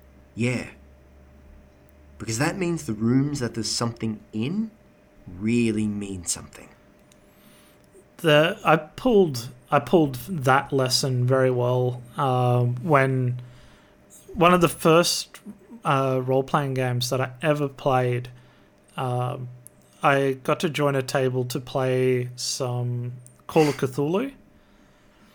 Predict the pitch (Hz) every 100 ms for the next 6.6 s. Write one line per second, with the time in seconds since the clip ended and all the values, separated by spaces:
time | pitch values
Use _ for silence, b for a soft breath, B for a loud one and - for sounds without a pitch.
0 | b b b _ _ - - 104 98 135
1 | 120 - - - 147 127 123 123 - 120
2 | 123 - 123 123 123 117 117 120 135 143
3 | 131 151 - 165 185 180 170 120 156 139
4 | 131 123 135 123 - 110 117 120 110 113
5 | 110 117 110 113 104 - 98 104 131 127
6 | - 139 127 123 131